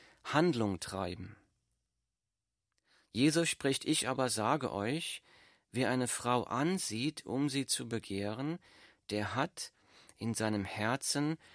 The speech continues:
schon Ehebruch mit ihr begangen." So, die Frage ist, was tue ich,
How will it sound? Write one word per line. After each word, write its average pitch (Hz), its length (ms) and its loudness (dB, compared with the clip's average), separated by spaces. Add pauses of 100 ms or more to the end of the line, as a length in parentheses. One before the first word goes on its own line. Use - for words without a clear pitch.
(140)
schon 117 360 0
Ehebruch 123 680 0
mit 117 260 -4
ihr 113 140 -2
begangen." 123 580 0 (1080)
So, 120 100 -2
die 131 80 4
Frage 131 480 2
ist, 110 240 -4
was 139 420 0 (500)
tue 190 360 0
ich, - 520 -6